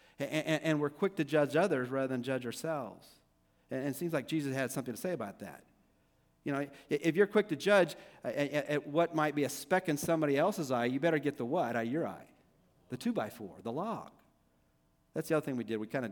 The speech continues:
jumped on logs and kinda twirled them while we were in the lake. You know, that was another thing we did at Hume Lake. But, you know, when you have something wrong in your life, you,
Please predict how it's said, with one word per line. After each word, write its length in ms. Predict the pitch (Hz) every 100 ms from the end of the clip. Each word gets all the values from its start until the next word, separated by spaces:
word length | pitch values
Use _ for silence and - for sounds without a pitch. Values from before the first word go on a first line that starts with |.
| 98
jumped 220 | 131 127
on 120 | 127
logs 400 | 113 117 120 113
and 100 | 98
kinda 160 | 123 110
twirled 340 | - 117 117
them 140 | 101 98
while 140 | 98
we 120 | 101
were 80 | 104
in 80 | 101
the 60 | 95
lake. 240 | 107 98 107
You 60 |
know, 60 | 104
that 160 | 104 -
was 140 | 104
another 160 | 110 104
thing 160 | - 92
we 60 |
did 160 | 90 104
at 60 |
Hume 180 | - 101
Lake. 180 | 98 90 _ _ _ _ - - -
But, 140 | - 175
you 100 | 170
know, 60 |
when 160 | 160 170
you 80 | 190
have 160 | 226
something 400 | 226 208 175 131 - - - _
wrong 360 | 127 165 180 160
in 180 | 123 120
your 220 | 190 240
life, 680 | 175 104 101 117 - - - _ _ _ _ _ _
you, 120 | 147